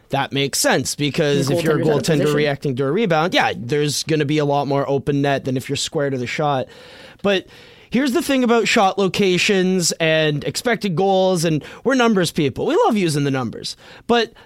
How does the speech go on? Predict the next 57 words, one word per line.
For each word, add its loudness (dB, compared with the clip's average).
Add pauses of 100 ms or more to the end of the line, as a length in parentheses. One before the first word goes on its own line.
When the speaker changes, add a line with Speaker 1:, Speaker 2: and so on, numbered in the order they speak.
(120)
Speaker 1:
the 2
hard 2
part 2
with 0
goalies 2
is 0
that 2 (340)
if 0
these -2
numbers 0 (160)
were 0
good, 0
they'd 0
be 0
able 0
to 0 (120)
predict -4
the 0
future -2
a 0
little 0
bit -4
better. 0 (300)
And 2
they're 2
not, 0
so 0
what's 0
missing? 0
What's -2
the 2
biggest 0
missing 0
piece -2
Speaker 2:
So, -2
Speaker 1:
of 2
information -2
here? 0
Speaker 2:
remember, 0
like, -2
super -2
early 0
on 0
when -2
I -2
told -6
you -2
that -4
a -4
lot -2
of -4
the -4
data -4
being -4
used -8
publicly -4
isn't -4